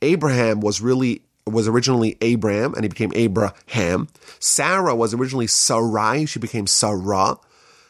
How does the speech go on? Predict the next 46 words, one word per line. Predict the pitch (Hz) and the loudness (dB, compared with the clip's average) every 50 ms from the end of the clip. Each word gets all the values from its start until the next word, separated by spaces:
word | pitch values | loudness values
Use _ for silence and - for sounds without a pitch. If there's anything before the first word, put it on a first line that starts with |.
| _ _ _ _ _ _ _ _ - _ | _ _ _ _ _ _ _ _ -20 _
Jacob | - - 151 208 226 - 180 143 135 135 | -2 0 0 0 0 0 0 0 0 2
was | 117 117 117 - | 2 2 2 2
only | - 127 170 202 170 | 2 2 4 4 4
Jacob, | 139 143 131 127 - - - | 4 2 0 2 0 -4 0
and | - 123 123 120 - - | 0 0 0 0 -2 -2
an | - 120 | -2 -2
additional | 113 110 92 - 139 165 165 - 160 131 117 | -2 -2 -2 0 0 0 0 2 2 2 2
name | 117 117 110 101 | 4 2 2 2
was | 98 95 - | 0 -2 0
given | - 120 110 98 107 101 | 2 2 2 2 0 -2
to | - 110 | -2 -4
him. | 107 143 | 0 0
So | 185 | 0
there's | 196 190 | 2 2
a, | 196 | 0
there's, | 175 175 190 185 160 | 2 2 0 0 2
there's | - 190 165 | 0 2 2
a | 165 | 2
pattern | - - 254 254 220 180 135 | 0 0 -2 2 2 2 2
here. | 110 113 104 101 | 2 2 0 2
There's | 101 107 98 | 0 0 -2
a | 113 | -2
trend | 107 - - 180 190 175 | -4 -2 -4 -2 -2 -2
that | 139 | -2
we | 113 120 | -2 -2
see | 117 - 156 | -2 -2 -2
in | 147 | -2
the | 156 | -4
Torah | 156 - 226 240 208 170 151 147 - - - - - _ | -2 0 0 2 4 2 2 0 -2 -12 -20 -20 -12 _
that | - 123 - - - | -4 -4 -4 -4 -6
names | 131 135 147 160 165 175 160 147 - - - | -2 0 2 2 2 2 2 0 -2 -2 0
are | 110 113 117 113 | 0 2 2 2
changed | 110 - - - - 147 143 147 151 151 151 143 - 120 | 0 0 -4 -2 0 0 2 2 2 2 0 -2 -2 -2
or | 117 113 | -2 0
names | 113 120 127 135 135 127 - - | 0 0 2 2 0 -2 -2 -2
are | - 110 110 107 110 107 | 0 2 2 2 2 0
being | 98 85 113 113 110 110 107 - | 0 -2 -2 0 0 -2 -2 -4
amended | 98 113 131 175 196 202 185 156 165 156 147 139 139 131 _ - - - - _ | -4 -2 0 0 0 0 0 0 0 0 0 -2 -4 -10 _ -20 -20 -20 -10 _
or | 110 120 120 117 117 117 - | -2 0 2 4 2 2 0
there | - 113 120 120 | 0 0 0 0
are | - 117 | 2 0
additional | 117 - 143 143 - - 131 127 120 | 0 0 0 0 0 0 0 0 2
names | 117 117 113 110 104 - | 2 2 0 0 -2 -2
given | - 110 92 98 90 | -4 -4 -4 -4 -6
to | - - 104 | -4 -6 -6
people. | - 101 107 98 - - - - - | -4 -4 -6 -6 -4 -6 -8 -8 -10